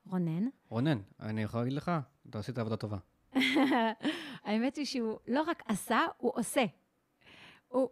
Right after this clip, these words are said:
Speaker 1: כל הזמן מדרבן אותי לעשות דברים חדשים, ואם אני רציתי ללמוד עריכת וידאו, אז הוא דחף אותי גם לזה, ואם רציתי,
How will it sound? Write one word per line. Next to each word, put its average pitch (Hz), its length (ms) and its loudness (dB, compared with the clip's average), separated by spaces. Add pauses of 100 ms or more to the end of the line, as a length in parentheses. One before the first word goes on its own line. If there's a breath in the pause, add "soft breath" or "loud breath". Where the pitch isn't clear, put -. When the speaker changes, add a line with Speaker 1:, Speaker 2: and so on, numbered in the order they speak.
(140)
Speaker 1:
כל 302 260 2
הזמן 269 280 2
מדרבן 220 360 0
אותי 226 180 -2
לעשות 208 260 -4
דברים 214 200 -2
חדשים, 226 480 -4
ואם 220 140 -4
אני 214 120 -2
רציתי 226 300 -2
ללמוד 208 320 0
עריכת 220 360 -4
וידאו, 233 280 2
אז 226 160 -2
הוא 240 220 2
דחף 240 360 0
אותי 254 140 -8
גם 240 160 -2
לזה, 233 420 0
ואם 233 180 0
רציתי, 254 500 0